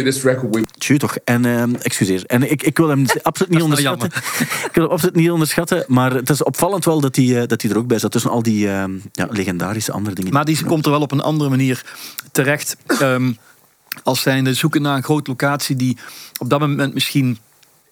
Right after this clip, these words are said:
Speaker 3: eh, vrij is,
Speaker 2: Ja, ja.
Speaker 3: betaalbaar is. En zij komen daar dan vanuit Nederland met een heel groot, eh, eh, team filmen, hè, zeg maar.
Speaker 2: Ja.
Speaker 3: En dan, eh,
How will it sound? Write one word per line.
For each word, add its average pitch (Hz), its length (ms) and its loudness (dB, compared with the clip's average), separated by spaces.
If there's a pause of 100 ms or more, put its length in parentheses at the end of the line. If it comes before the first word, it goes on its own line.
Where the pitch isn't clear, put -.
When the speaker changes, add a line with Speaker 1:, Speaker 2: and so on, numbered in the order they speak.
(180)
Speaker 3:
eh, 117 340 0
vrij 147 340 2
is, - 280 -2
Speaker 2:
Ja, 113 80 2
ja. 110 120 0
Speaker 3:
betaalbaar 147 500 0
is. 151 160 0
En 135 140 0
zij 151 180 2
komen 135 260 2
daar 123 80 2
dan 127 240 0 (300)
vanuit 120 240 2
Nederland 139 240 2
met 127 100 -2
een 147 60 4
heel 143 160 2
groot, 120 240 -2
eh, 117 220 0
eh, 107 60 -2 (560)
team 147 380 2
filmen, 156 720 0
hè, 170 140 -4
zeg 156 160 -2
maar. 160 120 2
Speaker 2:
Ja. - 100 -4 (200)
Speaker 3:
En 131 140 4
dan, 127 320 0
eh, - 140 0